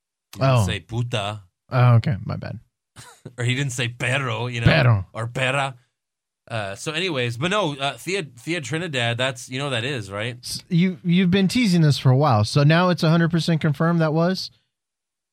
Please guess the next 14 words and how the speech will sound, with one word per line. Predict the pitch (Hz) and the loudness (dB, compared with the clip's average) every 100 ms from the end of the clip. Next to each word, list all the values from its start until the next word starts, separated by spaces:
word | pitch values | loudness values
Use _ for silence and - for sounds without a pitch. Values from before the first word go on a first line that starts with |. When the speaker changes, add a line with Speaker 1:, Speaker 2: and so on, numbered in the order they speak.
| _ _ | _ _
Speaker 2:
'Cause | 175 151 | 2 4
you | 190 | 4
Speaker 1:
That's | 202 131 | 2 0
her, | 101 | -6
yeah. | 92 80 - | -6 -12 -8
Speaker 2:
Okay, | 185 185 151 | -8 -2 -2
'cause | 165 165 | -2 -2
you | 185 | 0
saw | 226 208 208 | 0 0 2
her | 165 | 2
in | |
passing. | 135 165 156 143 123 104 107 117 - _ _ 127 | 2 2 2 2 4 4 4 0 -6 _ _ 0
Uh, | |
uh, | 135 135 131 131 | 2 2 0 0